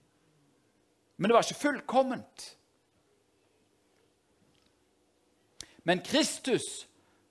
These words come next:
har stått opp fra de døde, og han lever. Han lever. Hvorfor ble ikke Timoteus eller Trofimus helbredet for sine sykdommer?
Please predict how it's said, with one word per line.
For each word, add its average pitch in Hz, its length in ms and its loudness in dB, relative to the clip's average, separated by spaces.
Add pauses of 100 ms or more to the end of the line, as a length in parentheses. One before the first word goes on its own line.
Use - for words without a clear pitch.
har 135 80 -10
stått - 400 -2
opp 135 80 -2
fra 143 160 0
de 139 80 -4
døde, 101 460 -4 (260)
og - 80 -4
han 123 320 -2
lever. 147 400 0 (2000)
Han 127 240 -2 (400)
lever. 113 480 -6 (800)
Hvorfor 247 480 2
ble 214 440 4
ikke 196 340 -4 (300)
Timoteus 117 800 -4 (460)
eller 185 280 4
Trofimus 107 800 -8 (340)
helbredet 135 760 0
for 139 140 -14
sine 104 280 -10
sykdommer? - 720 -12